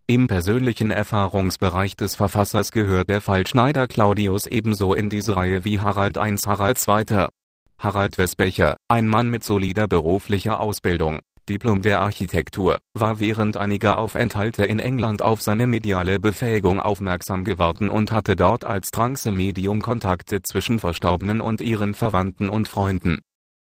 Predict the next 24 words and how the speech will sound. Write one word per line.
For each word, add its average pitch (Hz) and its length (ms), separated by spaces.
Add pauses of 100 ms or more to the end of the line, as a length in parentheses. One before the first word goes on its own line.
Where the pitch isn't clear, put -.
(260)
vermittelt. 104 640 (1160)
Da 101 160
er, 104 240 (260)
wie 107 220
Franz 107 380
Schneider, 95 460 (260)
im 120 180
normalen 101 580
Wachbewusstseinszustand 98 1500
keine 113 320
Erinnerung 104 480
an 113 180
die 107 120
durchgegebenen 113 800
Inhalte 104 560
hatte 107 260
und 107 160
sich 104 220
gern 95 280
selbst 107 360
im 110 120
Jenseits 107 600
umsehen 92 560
wollte, 82 340